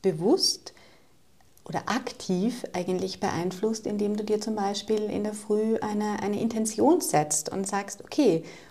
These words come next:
heute möchte ich so und so durch, durch meinen, meinen Tag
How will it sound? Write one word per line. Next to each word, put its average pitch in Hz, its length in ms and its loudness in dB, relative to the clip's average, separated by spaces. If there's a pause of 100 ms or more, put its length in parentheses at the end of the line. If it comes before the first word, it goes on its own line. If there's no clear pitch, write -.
(180)
heute 180 300 2
möchte 185 400 -2
ich 233 500 0
so 185 280 2
und 233 160 4
so 180 360 4
durch, 202 320 0 (320)
durch 196 240 -6 (200)
meinen, 190 680 0
meinen 185 240 0
Tag 160 380 2